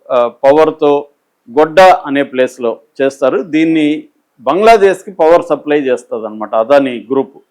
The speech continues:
బంగ్లాదేశ్కి. అట్లాగే అదానీ పవర్ తిరోడా,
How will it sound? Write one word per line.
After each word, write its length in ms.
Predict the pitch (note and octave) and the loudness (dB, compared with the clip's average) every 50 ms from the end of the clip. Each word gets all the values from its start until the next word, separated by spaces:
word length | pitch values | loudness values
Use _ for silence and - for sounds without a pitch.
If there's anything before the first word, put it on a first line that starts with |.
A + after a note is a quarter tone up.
| _ _ _ A#2 | _ _ _ -14
బంగ్లాదేశ్కి. 640 | A2+ A#2+ B2+ C3+ B2+ A2+ G#2+ G2+ - _ _ _ _ _ _ _ _ _ _ _ _ _ _ _ - | -12 -6 -2 -2 -2 -2 -4 -6 -12 _ _ _ _ _ _ _ _ _ _ _ _ _ _ _ -6
అట్లాగే 440 | D3 C#3+ D3 G3+ G3+ G3+ G3+ G#3 G3+ | -6 -4 0 2 4 4 6 6 6
అదానీ 420 | F#3+ E3+ E3 E3 F#3 F#3+ F#3+ F#3+ F#3+ | 6 6 6 6 4 4 4 2 0
పవర్ 440 | F#3 F#3 F3 F3+ F3+ F3 F3 - - - _ _ - | 2 4 4 6 6 4 2 0 -4 -8 _ _ 0
తిరోడా, 580 | E3+ F3+ G#3 A3 A3 G#3 G3+ E3+ C#3+ B2 C3+ | 2 4 6 6 6 6 6 6 4 4 0